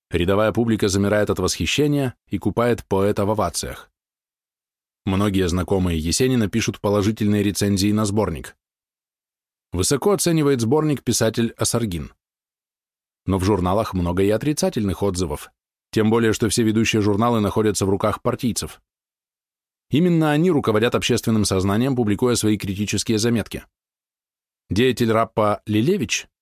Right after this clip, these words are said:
в номере третьем журнала «Октябрь» писал: «В стихах Есенина начинает звучать мрачное отчаяние. Потеряв твердую старую деревенскую опору,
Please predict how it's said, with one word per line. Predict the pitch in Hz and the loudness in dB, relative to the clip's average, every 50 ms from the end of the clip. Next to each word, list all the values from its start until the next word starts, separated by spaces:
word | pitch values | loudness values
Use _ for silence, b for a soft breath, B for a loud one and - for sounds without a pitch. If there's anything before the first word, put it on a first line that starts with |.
| _ _ _ _ | _ _ _ _
в | - 92 98 | -4 0 0
номере | 117 123 120 110 107 | 2 2 4 2 2
третьем | 98 - 117 120 113 - 107 104 | 2 2 0 0 0 0 0 2
журнала | 98 101 92 107 107 107 101 | 2 2 2 2 2 2 0
«Октябрь» | 98 - - 104 101 104 113 - | 0 0 -2 -2 -2 0 -2 -4
писал: | - 127 - 131 87 67 62 - _ _ _ _ _ _ _ _ _ _ _ _ _ _ _ _ _ _ _ _ _ _ | -2 -4 -4 -4 -4 -6 -8 -12 _ _ _ _ _ _ _ _ _ _ _ _ _ _ _ _ _ _ _ _ _ _
«В | - - | -14 -6
стихах | - 110 104 - 170 175 151 - | -2 -2 0 2 2 0 0 0
Есенина | 147 139 143 123 - 196 196 180 135 117 107 | 0 0 2 2 2 2 2 2 2 2 0
начинает | 110 104 - - 143 165 151 127 | 0 0 0 -2 -2 0 0 0
звучать | 117 120 127 117 143 151 139 - | 0 0 0 0 0 -2 0 0
мрачное | 120 117 127 135 117 - 127 127 123 | 0 0 0 0 0 0 -2 0 0
отчаяние. | 117 - - - 160 147 123 98 80 69 60 - _ _ _ _ _ _ _ _ _ _ _ _ _ _ - | -2 -2 -2 0 0 0 0 -2 -4 -6 -8 -12 _ _ _ _ _ _ _ _ _ _ _ _ _ _ -4
Потеряв | - 92 - 120 135 147 139 - | -4 0 2 2 2 2 0 0
твердую | - 120 131 143 139 131 131 127 120 | 0 2 2 2 2 2 2 2 2
старую | 107 - 139 135 131 127 123 117 | 2 2 0 2 2 2 2 2
деревенскую | 107 113 113 117 127 127 120 - - 113 107 | 2 2 2 2 2 2 0 0 0 0 0
опору, | 101 95 - 170 190 156 92 - - | 0 0 0 0 0 0 -2 -4 -8